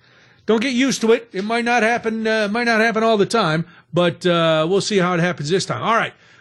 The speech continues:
We're gonna take a quick break. Then we'll come back. We'll update the big story of the day. Not the embezzlement story. Uh, John just talked about that again right before he went off the air. This, uh, this piece of human garbage who was stealing money from,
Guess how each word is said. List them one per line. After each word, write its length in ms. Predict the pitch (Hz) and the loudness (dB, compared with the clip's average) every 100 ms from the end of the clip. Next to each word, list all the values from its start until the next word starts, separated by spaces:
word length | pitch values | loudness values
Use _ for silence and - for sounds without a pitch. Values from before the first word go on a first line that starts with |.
| _ | _
We're 80 | 233 | -4
gonna 100 | 240 | -2
take 180 | 247 233 | -2 -2
a 20 | |
quick 240 | 226 226 214 | -4 -4 0
break. 240 | 202 156 | 0 0
Then 180 | 175 220 | 0 0
we'll 120 | 220 | 0
come 200 | 214 214 | 0 0
back. 400 | 202 202 196 - - | 0 0 -2 -10 -8
We'll 200 | 180 208 | -4 -2
update 280 | 170 202 175 | 0 0 0
the 80 | |
big 220 | 156 196 170 | -2 -2 -2
story 400 | - 190 180 170 | -2 0 2 2
of 120 | 139 | 0
the 80 | 143 | -4
day. 380 | 160 156 147 - - - - _ _ _ | 0 0 -2 -6 -20 -20 -20 _ _ _
Not 360 | 240 294 233 247 | -2 0 -2 -2
the 100 | 226 | 0
embezzlement 560 | 180 202 165 165 147 | 2 0 0 -4 -6
story. 560 | - 160 147 143 151 - | -6 -2 -2 0 -2 -4
Uh, 300 | 151 143 135 | -4 -2 -4
John 400 | 131 180 233 190 | -2 -2 0 -2
just 320 | 147 220 - | -2 -2 -2
talked 260 | 190 175 - | -2 -2 -2
about 280 | 151 143 - | -4 -4 -2
that 160 | 147 | -2
again 520 | 131 127 151 123 120 | -2 -2 -2 -2 -6
right 220 | 123 160 160 | -4 -4 -4
before 260 | 143 156 | -2 0
he 60 | 135 | 2
went 200 | 131 131 | 2 0
off 180 | 120 - | -2 -2
the 140 | 135 | -2
air. 100 | 127 | 0
This, 240 | 120 120 156 | -2 -2 -2
uh, 560 | 127 - - - - - - - | -4 -4 -6 -10 -12 -16 -20 -10
this 160 | - 127 | -4 -2
piece 260 | - 180 165 | 0 2 2
of 100 | 135 | 2
human 260 | 175 131 | 2 0
garbage 420 | 147 151 127 120 | -2 -2 -2 -6
who 100 | 135 | -8
was 160 | 123 120 | -6 -6
stealing 380 | - 156 143 127 | -2 -2 0 -2
money 300 | 139 135 120 | -2 -2 -2
from, 480 | - 123 113 113 | -2 -2 0 -2